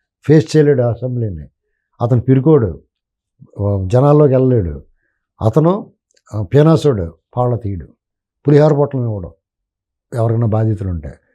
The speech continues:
ఇన్ని అవలక్షణాలు ఉన్నవాడికి ఇంతమంది ఎందుకు కూడా తిరుగుతున్నారు అనేది కూడా నాకు విచిత్రం. అది రోగం అనమాట. ఆ రోగ లక్షణాలు మరి ఎలాగ ఉన్నాయో అర్థం అవ్వట్లేదు. ఈ బ్యాచ్ అంతా ఇప్పుడు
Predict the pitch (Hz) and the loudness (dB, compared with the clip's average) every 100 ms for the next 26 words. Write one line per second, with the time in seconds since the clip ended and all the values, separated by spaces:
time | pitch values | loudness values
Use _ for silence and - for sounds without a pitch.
0 | _ _ _ _ - 151 170 143 160 202 | _ _ _ _ 2 4 6 4 4 4
1 | 196 196 196 196 196 208 202 185 160 160 | 2 -2 -4 -4 -4 -2 0 -2 -4 -2
2 | 170 190 175 175 180 175 180 175 170 165 | -2 -2 -2 -2 -4 -4 -2 -2 -2 -2
3 | 170 175 170 180 185 185 165 143 135 156 | -2 -2 -2 -4 -6 -2 0 0 -2 -4
4 | 117 82 _ _ 156 131 120 139 160 165 | -4 -6 _ _ -4 0 4 4 2 0
5 | 147 135 117 - _ _ _ _ _ _ | -4 -6 -10 -16 _ _ _ _ _ _
6 | _ _ _ _ _ - 113 117 143 156 | _ _ _ _ _ -4 0 2 4 2
7 | 143 156 151 147 143 131 135 135 135 160 | 0 -2 0 0 0 0 0 -2 -2 -4
8 | 120 110 107 104 87 73 69 _ _ _ | -6 -6 -6 -6 -8 -12 -16 _ _ _
9 | - 120 107 156 180 180 160 165 160 143 | 2 4 4 4 4 2 2 0 -2 0
10 | 143 135 139 | -2 -2 -6